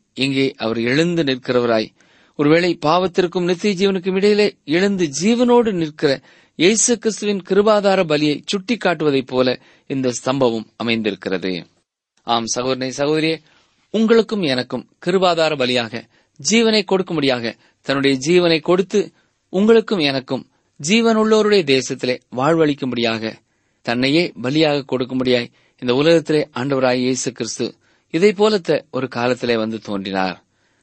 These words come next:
இந்த நாட்களிலேயும் நாம் கிறிஸ்துமஸ் பண்டிகையை கொண்டாடுவதற்கு ஆயத்தப்பட்டுக் கொண்டிருக்கலாம். அருமையான சகோதரனே, சகோதரியே, இயேசு கிறிஸ்துவுக்கு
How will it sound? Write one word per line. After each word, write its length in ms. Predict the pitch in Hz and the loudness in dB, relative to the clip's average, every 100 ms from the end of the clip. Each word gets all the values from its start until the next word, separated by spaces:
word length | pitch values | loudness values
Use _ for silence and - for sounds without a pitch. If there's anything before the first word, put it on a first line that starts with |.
| _ - | _ -4
இந்த 140 | 190 | 0
நாட்களிலேயும் 720 | 185 131 110 117 117 120 127 - _ _ _ - | 0 -2 -2 -2 0 -2 -4 -10 _ _ _ -4
நாம் 180 | 120 131 | -4 -2
கிறிஸ்துமஸ் 520 | 190 190 - 190 - | -4 -4 -4 -4 -4
பண்டிகையை 400 | 147 151 156 147 | -4 0 2 2
கொண்டாடுவதற்கு 720 | 139 131 127 123 123 120 - 117 - _ _ _ | 0 -2 0 2 0 -2 -4 -10 -10 _ _ _
ஆயத்தப்பட்டுக் 640 | 131 180 165 131 123 117 | -2 0 0 -4 -6 -6
கொண்டிருக்கலாம். 540 | 107 104 92 98 95 87 _ _ _ _ | -4 -4 -4 -2 -4 -4 _ _ _ _
அருமையான 340 | - 113 113 113 | -6 -2 0 -2
சகோதரனே, 480 | - 131 139 135 135 | -2 0 0 -2 -6
சகோதரியே, 520 | - 156 160 117 101 95 _ _ _ 131 | -4 0 0 0 -4 -8 _ _ _ 0
இயேசு 300 | 147 - 131 | 0 0 -4
கிறிஸ்துவுக்கு 520 | 113 104 110 107 110 | -4 -6 -8 -8 -12